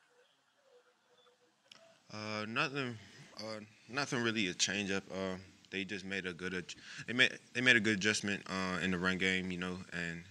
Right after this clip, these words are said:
just tried to get 'em on some play action and, uh, you know, get, get a good groove going. But, um,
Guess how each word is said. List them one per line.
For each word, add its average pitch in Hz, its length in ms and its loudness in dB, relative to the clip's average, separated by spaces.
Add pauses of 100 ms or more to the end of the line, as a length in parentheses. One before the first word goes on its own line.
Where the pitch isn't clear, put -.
(120)
just - 180 4
tried 92 140 6
to 92 80 6
get 95 160 6
'em 92 120 2
on 92 80 2
some 87 160 2
play 95 280 8
action 92 360 6 (920)
and, 90 240 6
uh, 87 400 4 (100)
you 90 140 -2
know, 87 200 4 (200)
get, 90 260 6
get 95 160 8
a 87 320 6
good 95 160 2
groove 95 380 6
going. 90 320 0 (160)
But, 85 280 2
um, 85 280 -2